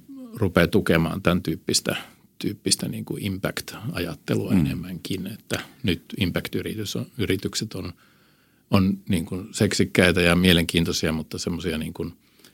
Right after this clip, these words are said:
Speaker 1: isoja impact-rahoituksia niin ei, ei ole. Et kyllähän ne tietysti niin kuin hakee, hakee myös niin kuin tällaista järkevää liiketoimintaa.
Speaker 2: Onks tää yksi niitä kehityssuuntia, jos,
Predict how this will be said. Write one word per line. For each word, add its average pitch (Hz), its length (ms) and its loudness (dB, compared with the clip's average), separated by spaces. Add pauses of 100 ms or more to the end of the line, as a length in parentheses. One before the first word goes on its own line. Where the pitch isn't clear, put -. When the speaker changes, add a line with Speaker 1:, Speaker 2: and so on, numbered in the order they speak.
(240)
Speaker 1:
isoja 87 380 4
impact-rahoituksia 82 1080 -2
niin - 180 -12
ei, 95 340 -8
ei 87 220 -2 (280)
ole. 82 240 0
Et - 120 -8
kyllähän 82 280 -4
ne 85 180 -8 (220)
tietysti - 360 -4
niin - 180 -4
kuin - 160 -8
hakee, 95 360 -6 (100)
hakee 90 340 -2
myös 90 280 -6
niin - 140 -6
kuin - 160 -10 (1040)
tällaista - 380 -10 (580)
järkevää 95 420 4
liiketoimintaa. 98 600 -2 (440)
Speaker 2:
Onks 120 180 6
tää 156 180 4
yksi 131 280 4
niitä 117 200 6
kehityssuuntia, 98 1120 4
jos, 90 120 4